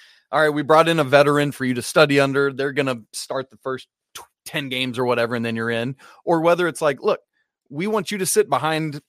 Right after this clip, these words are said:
quarterback X for a season, and then year two, y-, it's your, you, you got the keys," right?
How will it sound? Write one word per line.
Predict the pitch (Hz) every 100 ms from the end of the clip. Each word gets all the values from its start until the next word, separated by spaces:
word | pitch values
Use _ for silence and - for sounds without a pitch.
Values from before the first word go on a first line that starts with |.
| -
quarterback | - 147 147 135 - -
X | 139 - - - - _
for | - 135
a | 123
season, | - 135 135 147
and | 135
then | 135
year | 135 143
two, | - 147 151
y-, | 117 - _ _
it's | - 123
your, | 160 151 151
you, | - 127 - _
you | 120 139
got | 165 -
the |
keys," | 143 180 117 -
right? | 120 120